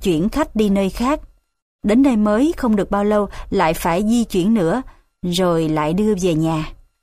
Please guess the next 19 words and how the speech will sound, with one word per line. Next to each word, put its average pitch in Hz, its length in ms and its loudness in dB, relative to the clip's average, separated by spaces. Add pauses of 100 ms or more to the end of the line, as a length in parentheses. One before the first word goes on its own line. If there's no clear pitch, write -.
(200)
Biết 233 240 2
không 196 200 0
thể 165 180 0
nấn 190 240 2
ná, 220 280 0 (300)
ở 175 120 2
lâu 214 180 2
được 190 240 -2
mãi, 175 380 0 (360)
luật 190 160 0
sư 220 220 2
bàn 185 280 0
với 190 120 0
Tống 233 220 0
Văn 247 180 2
Sơ 208 380 0
một 185 200 -2
kế 226 120 0
hoạch 220 220 -2